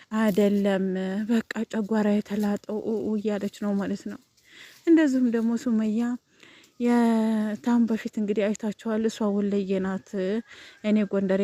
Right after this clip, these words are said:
ነኝ፣ እሷ ወለየ ናት። የሰይድ ወንድም እንግዲህ ጀሚላን ከወሰደ በኋላ ከእሱ ሰርቃ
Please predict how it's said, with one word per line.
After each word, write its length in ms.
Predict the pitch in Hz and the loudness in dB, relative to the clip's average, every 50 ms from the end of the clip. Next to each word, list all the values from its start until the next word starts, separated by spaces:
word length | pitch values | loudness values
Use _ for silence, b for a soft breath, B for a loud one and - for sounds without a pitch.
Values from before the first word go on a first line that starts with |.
| 196 | 2
ነኝ፣ 140 | 196 233 247 | 2 0 0
እሷ 140 | 226 - - 214 196 | 0 -2 -2 -2 0
ወለየ 500 | 190 196 196 190 190 190 185 185 190 185 | 0 0 0 0 0 -2 -2 0 -2 -2
ናት። 220 | 196 220 220 - - - - B B B B B B B B - 202 196 196 196 196 190 190 | -2 -2 -4 -4 -8 -18 -20 B B B B B B B B -6 -2 -2 0 0 0 0 0
የሰይድ 340 | 202 214 - 233 214 196 | 0 -2 0 0 0 0
ወንድም 400 | 196 196 202 202 190 185 196 190 196 | 2 0 0 0 0 -2 -2 -2 -2
እንግዲህ 340 | 190 190 180 190 190 220 202 | -2 -2 -2 -2 -2 -2 -2
ጀሚላን 380 | - 208 202 202 196 190 - 190 | 0 -2 -2 -2 -2 -2 -4 -4
ከወሰደ 380 | - 208 196 - - 196 185 190 | -4 -4 -4 -2 -4 -2 -2 -2
በኋላ 320 | 185 190 208 214 202 208 226 220 | -2 0 0 0 0 0 0 -2
ከእሱ 260 | - 220 208 190 - 202 | -2 -2 -4 -4 -4 -8
ሰርቃ 280 | - - 214 208 196 - | -6 -6 -4 -4 -4 -4